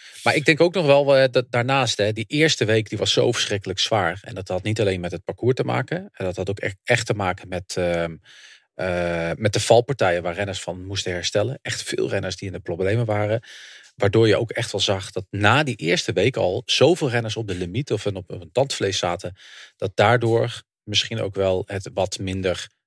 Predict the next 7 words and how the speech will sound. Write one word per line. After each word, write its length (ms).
ehm, 1040
minder 320
leuk 220
is 100
geweest. 300
Maar 140
uiteindelijk, 420